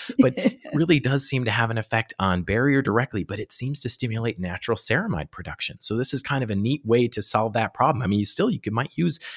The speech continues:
Speaker 1: uh, you know, ceramides from the outside, externally applied, but this helps boost endogenous ceramides. I'm also
Speaker 2: That's
Speaker 1: a big
Speaker 2: very
Speaker 1: fan of
Speaker 2: interesting.
Speaker 1: coconut.
Speaker 2: Is it a sensitizer? Sun-, sunflower
Speaker 1: Very
Speaker 2: oil?
Speaker 1: rarely.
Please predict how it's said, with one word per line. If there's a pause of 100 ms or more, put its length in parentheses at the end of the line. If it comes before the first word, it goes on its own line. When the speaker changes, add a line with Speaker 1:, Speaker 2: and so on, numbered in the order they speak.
(180)
Speaker 1:
uh, (120)
you
know,
ceramides
from
the
outside,
externally
applied,
but
this
helps (380)
boost
endogenous
ceramides. (340)
I'm
also
Speaker 2:
That's
Speaker 1:
a
big
Speaker 2:
very
Speaker 1:
fan
of
Speaker 2:
interesting.
Speaker 1:
coconut. (420)
Speaker 2:
Is
it
a
sensitizer? (760)
Sun-,
sunflower
Speaker 1:
Very
Speaker 2:
oil?
Speaker 1:
rarely.